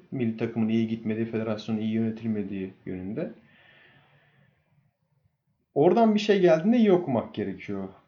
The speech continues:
Bir yere çok odaklandıklarında altında farklı bir şey olduğunu iyi okumak gerekiyor. Aylar geçtikçe bir şeyler yerine oturmaya başladı. Belli ki Fikret Orman Yıldırım Demirören'in karşısına çıkmaması için safları sıklaştırıyor.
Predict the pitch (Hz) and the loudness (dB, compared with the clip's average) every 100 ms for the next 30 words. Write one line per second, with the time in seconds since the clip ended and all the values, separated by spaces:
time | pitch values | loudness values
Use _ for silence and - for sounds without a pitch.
0 | - 117 120 131 147 151 147 151 131 123 | -18 -14 -8 0 2 2 0 -4 -2 0
1 | 117 127 113 113 113 113 165 202 139 - | -2 -2 0 0 -2 -2 2 4 4 2
2 | 143 - 131 131 147 139 - 117 127 208 | -4 -2 -2 -2 -8 -8 -4 -2 0 0
3 | 175 127 110 98 - 104 104 - 208 254 | 0 -2 -4 -4 -6 -6 -6 -4 -2 -2
4 | - _ _ _ _ _ _ _ _ _ | -8 _ _ _ _ _ _ _ _ _
5 | - 131 147 180 202 180 180 175 - 233 | -4 -2 0 2 0 2 2 0 -6 -10
6 | - - 190 277 - _ _ _ _ _ | -8 -2 -2 -2 -8 _ _ _ _ _
7 | _ _ _ - 180 - 170 156 220 208 | _ _ _ -8 -8 -2 0 4 4 4
8 | 180 170 165 151 170 208 175 170 143 123 | 2 2 -2 -2 0 2 2 0 -4 -4
9 | 127 180 175 143 143 180 175 151 131 127 | 0 2 0 -6 -8 -6 -4 -2 -2 -2
10 | 160 143 147 151 151 147 170 139 123 127 | -2 -2 -2 -2 -2 0 0 0 -4 -4
11 | 147 143 147 143 - 131 110 110 131 - | -2 -2 -4 -10 -8 -2 -2 -2 -6 -8
12 | 190 - 135 - 165 - - 110 - 95 | -6 -2 -4 -2 -6 -6 -8 -8 -8 -14